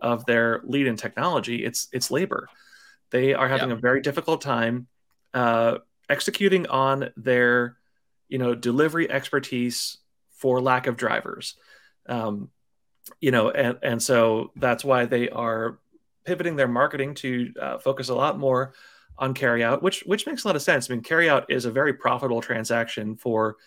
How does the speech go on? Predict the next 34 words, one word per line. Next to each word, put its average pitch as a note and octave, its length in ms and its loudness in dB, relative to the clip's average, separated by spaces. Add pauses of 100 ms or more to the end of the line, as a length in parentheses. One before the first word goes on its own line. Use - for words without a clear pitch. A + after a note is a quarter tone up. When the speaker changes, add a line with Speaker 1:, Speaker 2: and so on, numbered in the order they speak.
(260)
Speaker 1:
their A#2+ 180 2
operators. B2 680 -2 (100)
Uh, A#2+ 200 -4
so C3+ 140 -4
that C#3 240 2
makes C3 300 -6 (120)
perfect F#3+ 260 -2
sense. C#3+ 380 0 (420)
I - 60 -6
think C#3+ 200 -2
that C#3 120 2
the B2+ 80 4
marketing C#3 640 0
play C3+ 480 4
of A#2 440 0
giving B2 360 0
<laughs> - 80 -12
carryout, C3 480 2 (560)
uh, A#2 220 2
customers B2 600 -4 (100)
a, A#2 140 -2 (140)
a C#3+ 100 -6
tip, - 340 -2 (420)
like, E3 160 0
that, F#3 320 4
that's D#3 220 0
great C#3+ 220 2
marketing. A#2+ 420 2
I A#2 60 4
think B2 140 -2
that's A2 160 -2
pretty B2+ 200 -2
clever. G#2+ 400 -2 (600)
Um, A#2 440 -4